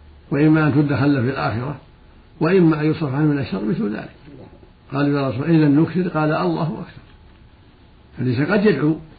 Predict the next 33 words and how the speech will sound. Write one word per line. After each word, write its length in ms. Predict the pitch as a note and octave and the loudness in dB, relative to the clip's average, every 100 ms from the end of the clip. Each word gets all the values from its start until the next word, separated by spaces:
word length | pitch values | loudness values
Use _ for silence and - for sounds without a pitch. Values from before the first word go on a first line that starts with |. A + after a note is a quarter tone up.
| - | -10
ولا 180 | B2+ C3+ | -6 -4
تجاب 280 | B2+ C#3 C3 | -2 0 0
دعوته 380 | C#3+ C#3+ D3+ | 0 -2 -2
لحكم، 340 | E3+ E3+ F3 G3+ | 0 0 0 -2
لحكم 480 | - - F3 F3+ - - - _ _ - - _ | -4 -4 -2 -2 -4 -10 -20 _ _ -20 -20 _
وأسرار 500 | B2 B2 D3+ E3+ D#3+ | -10 -6 -2 0 0
يعلمها 360 | C#3 D#3 D3+ C#3+ | -2 0 2 0
الله 280 | D#3+ C3+ B2+ | 0 -4 -6
سبحانه 300 | B2+ D3 C#3+ | -8 -8 -6
وتعالى، 380 | C3+ B2+ C#3+ D#3 D#3 - - - _ _ _ | -6 -8 -12 -16 -18 -20 -20 -20 _ _ _
وقد 200 | F#3+ F#3 | -4 2
يعطى 300 | E3+ E3+ D#3 | 2 2 2
خيرا 220 | B2+ D#3 D#3+ | 2 4 4
مما 260 | D3+ D3 | 6 4
طلب، 320 | C#3+ D3 C#3+ C3 - - - - - - - - - - | 2 -2 -2 -6 -16 -20 -20 -20 -20 -20 -20 -20 -20 -6
قد 120 | C3+ | -4
تؤجل 360 | G3 F3 D3 C#3+ | 0 0 2 2
دعوته 360 | D3 D3 - | 2 0 0
إلى 160 | C#3+ C#3 | 0 -2
الآخرة. 400 | C3+ D3+ C3 C#3+ B2 - _ _ _ _ _ - - - - | -2 -4 -4 -8 -12 -20 _ _ _ _ _ -20 -20 -20 -6
أنت 180 | F#3 E3 | -2 -2
عليك 280 | C#3+ D3+ C3+ | 0 0 0
الدعاء 380 | C#3 C3+ C#3 G#3+ | 0 -2 -4 -4
والتوفيق 380 | G3 E3+ G3 | 0 0 0
بيد 200 | F#3 F3+ | 0 -2
الله 260 | D3+ C3 G2 | -2 -4 -6
جل 160 | A#2 G#2+ | -10 -12
وعلا. 160 | - | -8
المسلم 360 | C#3 D#3 D#3+ C#3+ | 0 0 2 4
يدعو 480 | D3+ C3 C#3 F#3 F#3+ | 2 0 -4 -6 -2
ويجتهد 440 | F3+ D3 E3+ D3 | 0 2 2 2
في 60 | C#3 | 0
الدعاء 580 | C#3 D#3 C#3+ C#3+ - | -2 -4 -2 -4 -8